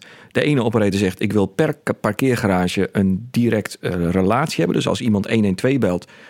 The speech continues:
dat ik exact weet uit welke parkeergarage dat, eh, noodgesprek komt. En bij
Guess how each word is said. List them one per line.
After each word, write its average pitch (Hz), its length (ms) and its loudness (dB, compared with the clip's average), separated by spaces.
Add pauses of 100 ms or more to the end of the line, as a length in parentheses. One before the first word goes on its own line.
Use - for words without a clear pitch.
dat - 140 -2
ik - 80 0
exact - 380 -4
weet 98 300 0
uit 95 200 -2
welke 147 260 -2
parkeergarage 87 880 -2
dat, - 320 -2 (140)
eh, 85 180 -10
noodgesprek 151 680 0
komt. - 280 -2 (460)
En 127 200 2
bij 117 320 0